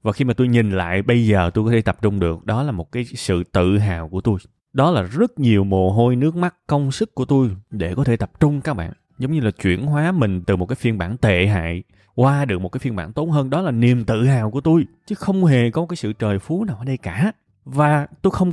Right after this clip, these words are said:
cần ai gọi là tôi xứng đáng hay không cho cái kỹ năng tập trung. Tự tôi thấy tôi xứng đáng. Và tôi nghĩ cái việc tự mình thấy mình xứng đáng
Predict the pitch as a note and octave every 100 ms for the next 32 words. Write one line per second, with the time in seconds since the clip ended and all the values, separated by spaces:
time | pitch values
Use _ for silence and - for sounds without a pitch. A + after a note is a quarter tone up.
0 | - A#2 A2 F#2+ C#3 D#3+ C#3 G2+ D#2 G2+
1 | G#2+ - C3 - D3 E3 D#3 D#3 A#2+ A#2+
2 | A#2 _ C#3 C3+ B2+ D#3 - A#2+ G#2 F2
3 | D#3 C#3 - _ _ - F#2 F#2+ A#2+ B2
4 | C#3 A2+ A2+ A2+ A#2 C#3+ - _ - G#2+
5 | A2+ C#3+ A2 A#2+ D#3 A2+ - G#2 F2+ G#2
6 | G2+ F#2 A2 C3 E3+ G2 E2 A#2+ B2 B2+
7 | B2+